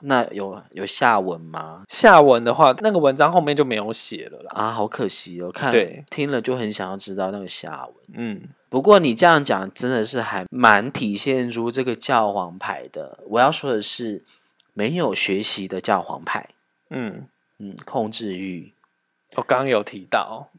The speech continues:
Speaker 1: 嗯，然后再就是他把时间塞得很满。那是塞得很满代表什么？代表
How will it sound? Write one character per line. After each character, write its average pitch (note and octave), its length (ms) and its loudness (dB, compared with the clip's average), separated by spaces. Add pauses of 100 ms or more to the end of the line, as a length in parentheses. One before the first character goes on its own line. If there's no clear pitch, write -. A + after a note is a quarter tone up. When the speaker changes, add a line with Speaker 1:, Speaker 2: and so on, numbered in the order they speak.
Speaker 1:
嗯， F2+ 300 -14
然 G#2+ 120 0
后 C3 240 2
再 B2 300 2
就 A2+ 180 -6
是 A2 540 -4
他 A#2+ 160 4
把 G2 240 0
时 - 240 -2
间 F#2+ 260 -12
塞 G2 300 -4
得 G2 160 -8
很 - 220 -12
满。 D#2 380 -12 (500)
那 D3+ 100 -10
是 G3 100 -2
塞 E3 220 2
得 E3 100 -2
很 A#2 120 -2
满 G2+ 200 -8
代 G#2 200 -4
表 F#2+ 160 -6
什 D#2 160 -10
么？ C#2+ 160 -20 (260)
代 G3 180 0
表 G#2+ 380 0